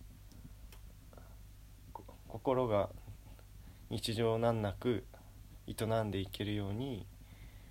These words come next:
体の方にどんどん幸せが来て、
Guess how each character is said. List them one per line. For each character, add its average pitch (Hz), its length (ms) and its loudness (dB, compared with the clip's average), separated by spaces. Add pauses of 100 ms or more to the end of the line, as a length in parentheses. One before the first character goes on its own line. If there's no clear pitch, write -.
(220)
体 107 240 6
の 104 140 2
方 104 160 4
に 90 100 2
ど 101 140 2
ん 95 100 2
ど - 100 0
ん 95 60 -2
幸 98 160 2 (240)
せ - 160 -2
が 87 180 -2
来 - 120 -8
て、 117 260 0